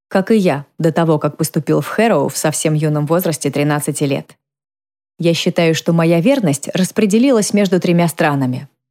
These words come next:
Он сделал ещё глоток и уважительно окинул её взглядом. "У вас прекрасный слух". Взгляд его серебристых глаз был столь проницательным,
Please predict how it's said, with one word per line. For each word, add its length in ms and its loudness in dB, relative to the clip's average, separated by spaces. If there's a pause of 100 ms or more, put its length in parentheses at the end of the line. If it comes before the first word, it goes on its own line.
(460)
Он 200 0
сделал 400 0
ещё 300 -2
глоток 500 0
и 100 2
уважительно 680 2
окинул 400 0
её 160 2
взглядом. 640 -4 (460)
"У 80 2
вас 220 0
прекрасный 640 0
слух". 460 -6 (1000)
Взгляд 460 0
его 200 0
серебристых 640 0
глаз 260 0
был 140 -2
столь 240 0
проницательным, 880 0